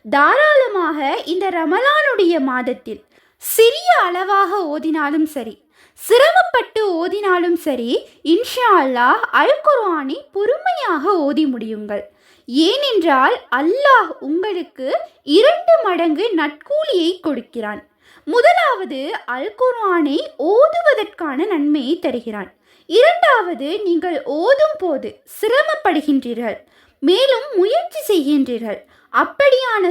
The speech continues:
சிரமத்துக்கு ஒரு கூலியை கொடுக்கிறான் மாஷா அல்லாஹ். ஆகவே நாம் அல் குர்ஆனை அதிகமான முறையில் நாம் ஓத வேண்டும். அதன் அடிப்படையில் குர்ஆன் ஓதிய நன்மையை பெற வேண்டும், ஆனால்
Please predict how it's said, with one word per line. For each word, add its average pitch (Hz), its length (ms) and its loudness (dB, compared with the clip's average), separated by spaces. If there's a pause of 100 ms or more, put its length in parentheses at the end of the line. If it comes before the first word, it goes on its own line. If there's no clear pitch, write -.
சிரமத்துக்கு 480 1160 -4 (340)
ஒரு 508 320 4
கூலியை 453 640 0
கொடுக்கிறான் 269 680 -8
மாஷா 339 480 0
அல்லாஹ். 226 380 -4 (540)
ஆகவே 349 720 2
நாம் 370 320 0
அல் 370 280 0
குர்ஆனை 370 680 0 (160)
அதிகமான 453 1040 -2
முறையில் 240 440 -2 (480)
நாம் 277 380 0
ஓத 254 280 0
வேண்டும். 220 360 -6 (480)
அதன் 403 300 0
அடிப்படையில் 403 800 2
குர்ஆன் 508 500 0
ஓதிய 453 320 0
நன்மையை 370 560 -2
பெற 277 260 -2
வேண்டும், 220 420 -8 (400)
ஆனால் 302 560 2